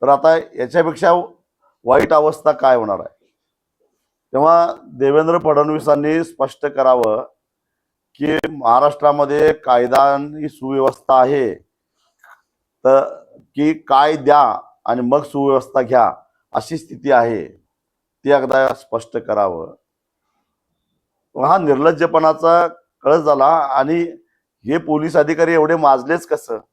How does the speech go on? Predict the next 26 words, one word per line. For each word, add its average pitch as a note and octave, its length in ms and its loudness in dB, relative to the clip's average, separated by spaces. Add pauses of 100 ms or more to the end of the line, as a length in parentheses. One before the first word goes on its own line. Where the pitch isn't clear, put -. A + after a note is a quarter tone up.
(1200)
आणि C3+ 160 0
यांच्यावर D#3 400 2
काय E3+ 140 2
अंकुश D3+ 400 -2
आहे D3 260 4
का D3+ 120 0
नाही? A#2 200 -4 (880)
गृह D3 240 4
खातं D#3+ 300 0 (120)
फक्त D#3 220 -6
बदल्यांचा D3+ 600 0
बाजार D3 360 2
करण्यासाठीच D3+ 560 -4
आहे D3+ 200 4
का? - 220 -4 (1200)
आणि - 140 -2
मग D#3+ 260 0 (400)
गृह D3+ 220 2
खात्यामध्ये D#3+ 600 0
जे, C#3+ 260 -2 (200)
ज्यांना C3 280 2
द्यायचं D3+ 400 2
त्यांना D#3 260 2
बदल्यांचे D3+ 540 0
पैसे D3 320 -8
द्यायचे C#3+ 420 -2